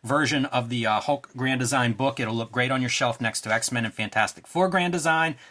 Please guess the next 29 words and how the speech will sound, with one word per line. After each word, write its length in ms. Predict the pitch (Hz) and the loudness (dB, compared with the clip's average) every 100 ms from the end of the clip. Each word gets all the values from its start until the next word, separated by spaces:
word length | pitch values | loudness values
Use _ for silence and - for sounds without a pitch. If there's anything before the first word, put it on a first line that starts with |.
| _ | _
It's 140 | 120 - | -8 -6
the 80 | |
best 320 | 107 131 - 123 | -2 0 0 -2
book 220 | 139 - | -6 -6
that 160 | 117 127 | -4 2
I've 200 | 123 113 | 2 2
done 220 | 131 131 | 0 2
so 200 | 123 131 | 0 -2
far. 460 | 123 135 127 127 - - | 0 4 6 4 0 -12
So 180 | - 123 | -4 -2
pre-order 460 | - - 202 202 175 | -2 2 4 4 6
that 220 | 165 165 | 6 6
one 100 | 147 | 2
the 60 | 135 | -2
next 220 | 131 - | -4 -2
time 180 | 143 131 | -2 0
you 80 | 120 | -2
hit 120 | 135 | -4
your 100 | 127 | -2
comic 320 | 131 120 120 | 0 0 0
shop. 360 | - 135 165 - - - | 2 4 2 0 -18 -8
And 140 | 127 | -4
join 200 | 120 143 | 0 0
me 60 | 147 | 2
on 120 | 135 | 0
patreon 480 | 123 160 160 156 143 | 0 -4 -2 -4 2
dot 180 | 139 127 | 2 0
com 220 | 147 135 | -4 -4
slash 340 | - 131 131 | 0 2 2